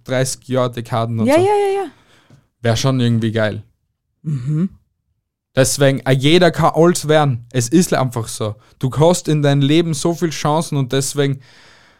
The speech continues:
Speaker 1: kannst du, egal was du willst, machen und werden und schaffen, wenn du einfach nur willst.
Speaker 2: Ergibt irgendwie Sinn, was er da grad sagt, ja?
Speaker 1: Gell?
Speaker 2: Schon.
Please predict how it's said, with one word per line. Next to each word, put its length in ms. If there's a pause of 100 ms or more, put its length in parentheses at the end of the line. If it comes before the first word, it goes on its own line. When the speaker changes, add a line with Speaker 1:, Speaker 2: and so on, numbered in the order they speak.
(160)
Speaker 1:
kannst 320
du, 220
egal 480
was 240
du 80
willst, 320
machen 360
und 200
werden 260
und 160
schaffen, 640
wenn 200
du 80
einfach 260
nur 200
willst. 380
Speaker 2:
Ergibt 380
irgendwie 360
Sinn, 300
was 120
er 160
da 80
grad 200
sagt, 360
ja? 160
Speaker 1:
Gell? 240 (280)
Speaker 2:
Schon. 360